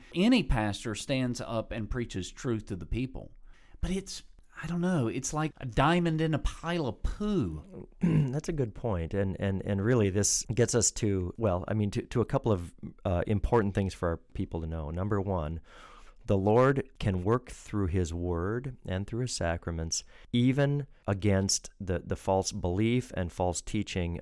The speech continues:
Speaker 2: of the, the prophet who's handling them. And for this, we are absolutely thankful.
Speaker 1: Amen.
Speaker 2: Now, that said,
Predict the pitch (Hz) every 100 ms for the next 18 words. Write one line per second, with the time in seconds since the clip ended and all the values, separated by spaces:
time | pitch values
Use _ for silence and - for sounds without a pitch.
0 | - 82 76 76 - 90 87 76 - -
1 | - 87 82 78 73 82 82 76 71 65
2 | - - - - - - - - - 107
3 | 95 - 104 123 135 - 107 92 92 92
4 | 92 - 95 95 87 80 80 78 80 71
5 | 73 95 - 110 123 139 104 - - 110
6 | 98 78 - - 117 135 - 135 107 76
7 | 85